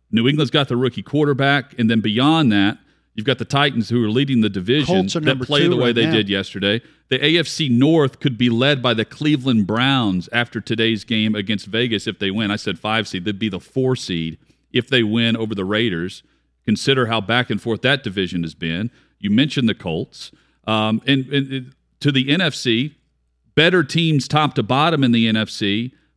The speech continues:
Speaker 1: but still a lot of uncertainty. We're gonna go through the
Speaker 2: Really
Speaker 1: results.
Speaker 2: is a, a weekly
Speaker 1: It's
Speaker 2: bias
Speaker 1: wide
Speaker 2: right
Speaker 1: open.
Speaker 2: now. The Packers are the one team that feels like it emerged.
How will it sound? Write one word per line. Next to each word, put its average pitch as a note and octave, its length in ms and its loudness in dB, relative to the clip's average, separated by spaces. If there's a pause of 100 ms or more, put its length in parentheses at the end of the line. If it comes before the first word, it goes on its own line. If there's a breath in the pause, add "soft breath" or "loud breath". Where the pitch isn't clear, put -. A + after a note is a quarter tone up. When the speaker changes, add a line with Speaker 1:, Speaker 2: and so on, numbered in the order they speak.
Speaker 1:
but B2+ 140 -2
still D#3+ 320 0
a - 20 2
lot B2 280 2
of A#2+ 80 -4
uncertainty. G#2+ 560 -2
We're A2+ 140 0
gonna E3 180 0
go D3+ 200 2
through C#3 280 0
the A#2 80 2
Speaker 2:
Really F3 340 4
Speaker 1:
results. D3 320 0
Speaker 2:
is - 0 -
a, A#2+ 320 -4
a C3+ 80 0
weekly E3 580 2
Speaker 1:
It's C#3+ 80 -2
Speaker 2:
bias D3 360 2
Speaker 1:
wide C3+ 260 2
Speaker 2:
right D3 280 4
Speaker 1:
open. - 40 -6
Speaker 2:
now. D3 160 2
The C3+ 100 -4
Packers F#3+ 600 2
are E3 40 0
the D3 120 0
one D#3+ 240 2
team D3 380 -2
that B2+ 120 -6
feels D#3 380 0
like C3+ 160 -2
it C3 100 -4
emerged. B2 400 -4